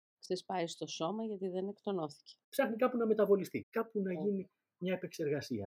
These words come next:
Speaker 2: Και πολλές φορές δεν γίνεται σε ένα ψυχικό επίπεδο, δεν γίνεται μια εκτόνωση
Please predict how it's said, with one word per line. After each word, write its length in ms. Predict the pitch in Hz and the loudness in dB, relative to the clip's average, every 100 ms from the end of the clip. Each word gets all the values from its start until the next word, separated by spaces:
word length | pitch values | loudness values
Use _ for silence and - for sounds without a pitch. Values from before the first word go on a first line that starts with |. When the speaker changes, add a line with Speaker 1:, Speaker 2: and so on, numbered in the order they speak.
| _ | _
Speaker 2:
Και 140 | - | 2
πολλές 360 | - 220 233 269 | 4 6 8 8
φορές 260 | 226 208 196 | 10 10 8
δεν 160 | 226 | 4
γίνεται 340 | 196 208 160 131 | 4 2 2 -2
σε 100 | 139 | -2
ένα 100 | 127 | -4
ψυχικό 360 | - 113 113 | -4 -2 0
επίπεδο, 380 | 131 139 175 175 156 | 0 0 -2 -2 0
δεν 140 | 214 | 0
γίνεται 260 | 233 226 220 | 2 2 4
μια 180 | 208 | 2
εκτόνωση 880 | 190 - _ - 175 151 139 - - | 0 -4 _ 2 4 4 2 -2 -6